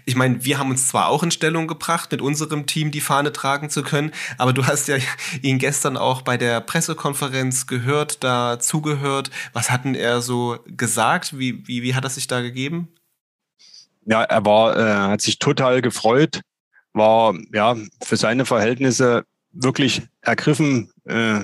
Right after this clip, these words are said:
Speaker 2: wer ihn kennt, weiß ja, dass er jetzt nicht so der große Emotionsbolzen ist.
Speaker 1: Ja, ist er ja der Typ, der Eiswürfel pinkelt, ne?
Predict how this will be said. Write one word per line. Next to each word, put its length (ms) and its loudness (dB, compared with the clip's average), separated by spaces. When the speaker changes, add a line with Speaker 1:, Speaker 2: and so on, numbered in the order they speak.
Speaker 2:
wer 160 2
ihn 120 0
kennt, 240 0
weiß 220 4
ja, 80 2
dass 180 0
er 80 4
jetzt 200 0
nicht 160 0
so 120 2
der 200 2
große 360 2
Emotionsbolzen 880 2
ist. 240 2
Speaker 1:
Ja, 240 4
ist 160 0
er 80 0
ja 140 2
der 180 0
Typ, 260 -2
der 180 4
Eiswürfel 680 -2
pinkelt, 420 -4
ne? 220 -2